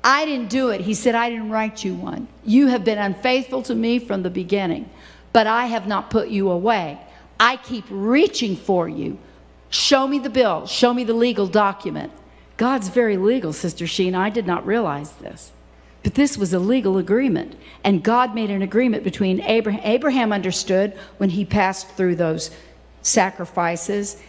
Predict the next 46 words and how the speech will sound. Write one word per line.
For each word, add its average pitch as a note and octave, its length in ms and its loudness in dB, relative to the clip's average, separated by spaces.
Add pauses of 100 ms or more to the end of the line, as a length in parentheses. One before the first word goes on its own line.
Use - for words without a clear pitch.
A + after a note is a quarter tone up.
(160)
and E3+ 160 2
the F3 60 0
smoke F#3+ 440 0
came F3+ 280 -2
down. F3+ 160 -4
He A3 180 0
understood G3+ 400 2
exactly A3 480 -2
what F#3 220 -2
God E3 260 0
was D3 100 -8
promising. - 600 -4 (260)
I A3+ 140 4
think A3 260 -8
that G3+ 120 -2
we G3 200 0
don't F#3 220 0
know F3+ 160 0
so F3+ 180 -2
much. F3+ 300 -4 (240)
We G#3 180 6
just G3 280 0
think G3 260 -2
that F#3 120 0
the F3 80 -2
Holy G3+ 300 2
Ghost F#3+ 380 0
is F3+ 160 -2
a E3+ 40 0
gift F#3+ 520 0
and F3+ 120 -2 (260)
you G#3 120 4
can F#3 200 -2
t-, - 60 -10 (200)
take G#3 280 2
it G3 80 0
or F3 120 2
leave F#3+ 280 2
it. G#3+ 240 -4 (360)
It G#3+ 100 2
has G#3+ 260 0
everything A#3 460 0
to G#3+ 100 2
do G3+ 240 4
with F#3 200 0
betrothal. F3+ 880 0